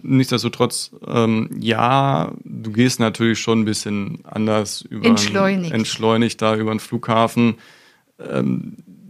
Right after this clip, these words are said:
Speaker 1: hast immer dann die Mütze auf, ne, was ja grundsätzlich sowieso immer, ne,
Speaker 2: Sie schließt den Beamten ja nach oben
Speaker 1: ohne
Speaker 2: hin
Speaker 1: Mütze
Speaker 2: ab,
Speaker 1: keine
Speaker 2: ne?
Speaker 1: Sicherheit,
Speaker 2: <laughs>
Speaker 1: ne? Kennen wir schon. Ähm, ja,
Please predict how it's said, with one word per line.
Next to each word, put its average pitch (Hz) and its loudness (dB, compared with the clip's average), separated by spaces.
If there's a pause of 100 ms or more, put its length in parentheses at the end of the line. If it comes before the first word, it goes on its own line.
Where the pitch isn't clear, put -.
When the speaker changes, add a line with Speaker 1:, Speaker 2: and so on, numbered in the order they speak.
(140)
Speaker 1:
hast - -6
immer 113 2
dann 110 0
die 117 0
Mütze 123 2
auf, 147 2
ne, 117 -6
was - -14
ja - -8
grundsätzlich 110 0
sowieso 117 -4
immer, 110 -4 (140)
ne, 147 -2 (160)
Speaker 2:
Sie 190 -16
schließt 214 -6
den 202 -4
Beamten 185 -6
ja 170 -6
nach 165 -10
oben 170 -2
Speaker 1:
ohne 120 4
Speaker 2:
hin 107 4
Speaker 1:
Mütze 110 2
Speaker 2:
ab, 277 6
Speaker 1:
keine 110 4
Speaker 2:
ne? 113 6
Speaker 1:
Sicherheit, 151 4
Speaker 2:
<laughs> - -
Speaker 1:
ne? 214 4
Kennen 120 -2
wir 131 4
schon. 156 2 (800)
Ähm, 107 -4 (440)
ja, 110 0